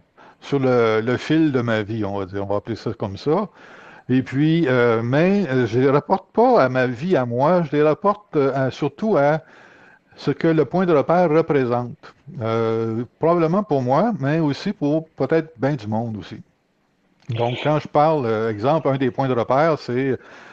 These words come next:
exemple, la grosse boule. Moi, je l'appelle la grosse boule, près du terminus d'autobus, comme un point de repère pour qui te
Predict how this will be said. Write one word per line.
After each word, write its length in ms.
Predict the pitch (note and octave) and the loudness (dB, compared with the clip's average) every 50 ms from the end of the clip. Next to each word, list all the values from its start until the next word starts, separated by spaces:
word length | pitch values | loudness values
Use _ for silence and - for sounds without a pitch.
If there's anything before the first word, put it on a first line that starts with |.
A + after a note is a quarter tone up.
| - _ - | -20 _ -6
exemple, 320 | B2+ A#2+ A2 E3 F3+ E3+ | -4 0 0 0 2 2
la 80 | C#3+ C3 | 0 0
grosse 320 | B2+ C#3 D3+ D3+ B2+ A2 | 2 2 0 0 -2 -2
boule. 220 | G#2 A#2 D3+ C#3 | 0 0 0 0
Moi, 120 | A#2+ C#3 D#3 | 0 -2 0
je 60 | D3+ | 0
l'appelle 260 | D3 A#2+ - D#3 D3+ C#3+ | 0 0 0 0 0 0
la 100 | C3 A#2 | -2 -2
grosse 280 | A#2 A#2 A2 A2 G#2 | -2 -2 -4 -4 -4
boule, 260 | G2+ C3+ E3 F#3 F3+ | -2 0 0 0 0
près 180 | - - D#3 D#3+ | 0 0 -2 -2
du 120 | C#3 C3 | -2 -2
terminus 360 | - - C#3 B2+ B2+ B2+ C3+ B2+ | -2 -2 -2 0 -2 -2 -2 -2
d'autobus, 600 | A#2+ A2 A2+ G#2 B2 D3 D3+ F#3 F#3 - - - _ _ - - - _ _ _ | -2 -4 -2 -2 0 0 0 0 -2 -2 -8 -16 _ _ -20 -20 -20 _ _ _
comme 240 | - B2+ B2+ B2+ B2+ | -4 -2 0 0 0
un 140 | B2 A#2 A2+ | 0 -2 -2
point 200 | - B2+ B2+ B2 | -2 -2 -2 0
de 60 | A2+ A2+ | 0 0
repère 580 | A2 F#2+ - C3 C3+ D3 D#3+ E3+ E3+ F3 D#3 - - - | -2 0 2 2 2 4 4 4 2 2 0 -4 -8 -10
pour 180 | A#2+ A#2+ A#2+ | -8 -8 -8
qui 180 | - - A#2+ A2+ | -8 -8 -10 -6
te 580 | - C3 A#2 A2 A2 G#2+ G#2+ G#2+ G#2 G2+ G#2 | -4 -2 -2 0 0 0 -2 -2 -2 -4 -6